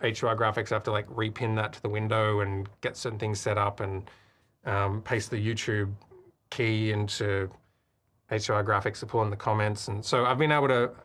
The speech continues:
I, I wanna just, I think one of the things I wanna do is get, like, a Mac Mini into the rack that's just gonna run the live stream,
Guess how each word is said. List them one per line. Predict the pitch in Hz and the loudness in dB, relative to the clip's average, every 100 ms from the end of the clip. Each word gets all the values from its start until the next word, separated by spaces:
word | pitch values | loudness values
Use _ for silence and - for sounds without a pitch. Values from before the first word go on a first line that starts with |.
| _ - | _ -4
I, | 147 | 0
I | 131 | 4
wanna | 143 131 | 4 4
just, | 120 - - - _ _ _ _ _ _ _ _ | 2 0 -10 -20 _ _ _ _ _ _ _ _
I | 139 | 2
think | 165 | 4
one | 175 | 6
of | |
the | 151 | 6
things | 151 | 6
I | |
wanna | 139 131 | 4 4
do | 127 | 4
is | 120 101 | 4 2
get, | 120 120 | 0 2
like, | 110 - - - | 0 0 -10 -2
a | |
Mac | 117 147 139 | 0 2 2
Mini | 127 127 127 - _ - | 2 2 0 -6 _ -2
into | 127 120 | 2 2
the | |
rack | 113 110 104 - - | 2 2 0 -8 -6
that's | 143 107 | -4 -2
just | - 107 | -2 -2
gonna | 107 104 98 - - _ _ | 2 2 0 -4 -16 _ _
run | 120 110 113 | -4 0 2
the | 107 | 2
live | 107 110 | 2 2
stream, | - 151 | 0 0